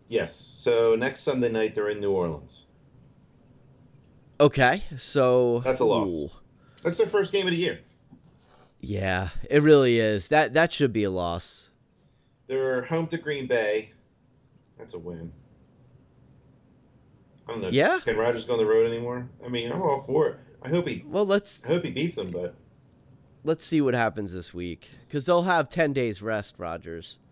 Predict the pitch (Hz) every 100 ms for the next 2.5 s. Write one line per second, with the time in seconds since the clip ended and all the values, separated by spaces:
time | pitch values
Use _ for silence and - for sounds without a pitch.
0 | _ _ _ _ 113 95 85 - - 131
1 | 120 117 113 107 - _ - 160 135 -
2 | - 131 151 110